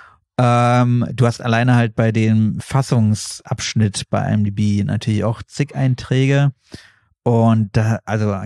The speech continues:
ganz abgefahren. Und dann wurde halt doch mal wieder irgendwas entdeckt. Oder es ist leider dann, ähm, ja,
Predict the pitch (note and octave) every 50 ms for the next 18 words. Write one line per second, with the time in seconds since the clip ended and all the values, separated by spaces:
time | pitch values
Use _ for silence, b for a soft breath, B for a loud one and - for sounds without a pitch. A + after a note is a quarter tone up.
0 | G#2 - - A#2 A#2 A2+ - F#2 - - - G#2+ - - - F#2+ G2 G2+ G2+ G#2
1 | G#2 - - G#2 - G#2+ G#2 G#2 G#2 G2+ G#2+ A2 A2 - - G2+ - - A#2 B2+
2 | C3+ B2+ A2+ A2+ A#2 B2 A#2+ A#2 A#2 A2+ - A#2+ G#2+ - A2+ A2 G2 A#2+ A#2 -
3 | - B2+ B2+ B2 A#2 A#2 G#2+ A2+ - - A#2+ - - A#2+ A#2 A#2 B2 B2+ B2+ B2
4 | A#2+ A#2+ A#2+ A#2 A#2 A#2+ A#2 - - - A#2+ A#2+ A#2+ A#2+ A#2 A#2 A#2 A#2 A#2 A2+
5 | A2+ G2+ F#2+ A2+ A#2 A#2+ A#2+ B2 B2 A#2